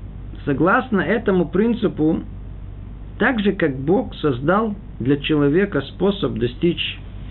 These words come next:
сияния, разумения и духа святости сверхъестественным образом, как мы говорили, используя имена Всевышнего,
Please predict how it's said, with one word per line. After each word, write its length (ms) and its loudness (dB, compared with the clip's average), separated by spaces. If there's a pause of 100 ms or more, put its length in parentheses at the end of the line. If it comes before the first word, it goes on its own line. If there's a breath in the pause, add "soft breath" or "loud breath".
(100)
сияния, 720 4
разумения 800 2 (520)
и 120 2
духа 400 2
святости 720 2
сверхъестественным 1120 2
образом, 600 2 (840)
как 120 -2
мы 120 4
говорили, 440 4
используя 420 2
имена 300 2
Всевышнего, 720 2